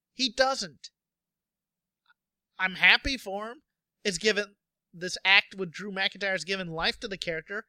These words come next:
but he didn't need the Intercontinental title. Especially when Seth Rollins is so hot. Have you heard the reactions he's been getting? They're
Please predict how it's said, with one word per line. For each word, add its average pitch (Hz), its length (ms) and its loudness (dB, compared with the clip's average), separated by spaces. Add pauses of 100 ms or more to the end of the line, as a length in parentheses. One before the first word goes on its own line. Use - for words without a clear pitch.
(320)
but 330 100 -8
he 294 120 0
didn't 277 260 -4
need 269 200 -6
the 254 80 -6
Intercontinental 214 600 -4
title. 240 440 -4 (3500)
Especially 220 960 -2 (1120)
when 202 160 -6
Seth 226 260 0
Rollins 233 400 -6
is 247 120 -2
so 254 200 0
hot. - 560 -12 (1080)
Have 226 180 -6
you 226 140 -6
heard 220 340 0
the 269 60 -14
reactions 269 420 -4
he's 262 120 -10
been 262 160 -12
getting? 277 260 -4
They're 254 100 -2